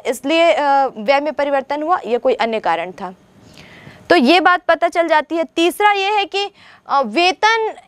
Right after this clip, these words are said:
या महंगाई भत्ता ऐसा अगर कुछ कैलकुलेशन करना है तो यहाँ पर, अ, जो वेतनभोगी, अ, लोग हैं जिनको महंगाई भत्ता, अ, जुड़कर मिलता है उनके लिए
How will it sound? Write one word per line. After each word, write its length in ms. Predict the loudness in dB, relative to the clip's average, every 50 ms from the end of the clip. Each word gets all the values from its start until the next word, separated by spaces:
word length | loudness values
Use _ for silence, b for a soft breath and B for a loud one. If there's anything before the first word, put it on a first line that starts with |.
| -6 -2
या 140 | 0 0 0
महंगाई 540 | 0 -4 -4 -2 0 0 2 0 0 -2
भत्ता 420 | -4 -6 -6 -6 _ 0 2 2 2
ऐसा 440 | 0 0 -4 -4 -2 0 0 0 0
अगर 180 | 0 -4 -6
कुछ 180 | -6 -8 -12 -6
कैलकुलेशन 580 | -4 -4 -4 -4 _ -8 -8 -6 -6 -8 -8
करना 360 | -2 0 0 0 0 0 -4 -2
है 220 | -2 -4 -10 -12 B B B B B B B B _ _ _
तो 240 | 2 4 4 4 2
यहाँ 480 | 0 -2 -2 -2 -2 0 0 0 0 0
पर, 320 | 0 _ 0 2 2 2
अ, 320 | 0 -2 -2 -4 -8 -10 -10
जो 200 | -10 -8 -8 -8
वेतनभोगी, 760 | -4 -2 -4 -2 0 -2 -2 0 -2 -2 -4 -2 -4 -6 -4
अ, 200 | -4 -2 -2 -2
लोग 240 | -2 -2 -4 -2 -2
हैं 120 | -2 -2
जिनको 240 | -2 -6 -4 -4 -4
महंगाई 440 | -2 -2 -4 0 0 0 0 0 -4
भत्ता, 360 | -6 -8 -2 _ 0 0 0
अ, 200 | 0 -4 -6 -10
जुड़कर 360 | -8 -8 -10 -6 -4 -4 -4
मिलता 320 | -4 -4 -6 -4 -2 -2 -2
है 80 | -2
उनके 400 | -2 -4 -6 -6 -4 -2 -2 0
लिए 260 | 0 0 -2 -2 -4